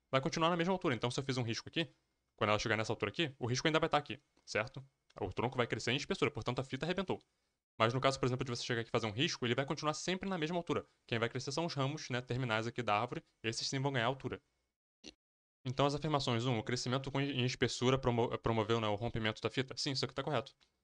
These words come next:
A dois vai falar que o crescimento longitudinal da planta fez com que a fita, ah, tenha sido levada à região apical. Não, isso aqui não pode ter acontecido, né? Isso aqui seria absurdo.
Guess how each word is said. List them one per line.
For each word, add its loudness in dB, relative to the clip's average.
A 2
dois 0
vai 0
falar 2
que -12
o -12
crescimento -2
longitudinal 2
da 2
planta -4
fez -8
com -4
que -4
a -2
fita, -8
ah, 0
tenha -2
sido 0
levada 2
à 0
região 0
apical. 0
Não, 0
isso -4
aqui -6
não -2
pode 2
ter -2
acontecido, -8
né? -10
Isso -8
aqui -8
seria 0
absurdo. -2